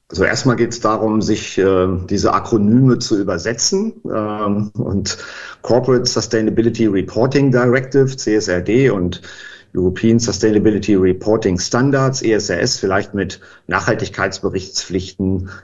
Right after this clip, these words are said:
und den dahinterliegenden Standards zu übersetzen. Und worum geht's? Es gibt ja schon lange Nachhaltigkeitsberichte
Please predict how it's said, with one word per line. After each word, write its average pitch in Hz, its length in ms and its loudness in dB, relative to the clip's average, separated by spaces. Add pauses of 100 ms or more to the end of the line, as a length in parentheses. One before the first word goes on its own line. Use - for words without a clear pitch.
und 87 160 -2
den 92 140 2
dahinterliegenden 87 580 2
Standards 85 640 0
zu 76 80 -2
übersetzen. 69 560 -4 (440)
Und 90 120 -2
worum 110 220 4
geht's? - 460 0
Es - 200 -4
gibt - 200 -4
ja 92 360 0 (280)
schon 92 260 -2
lange 95 580 2
Nachhaltigkeitsberichte 107 1700 -2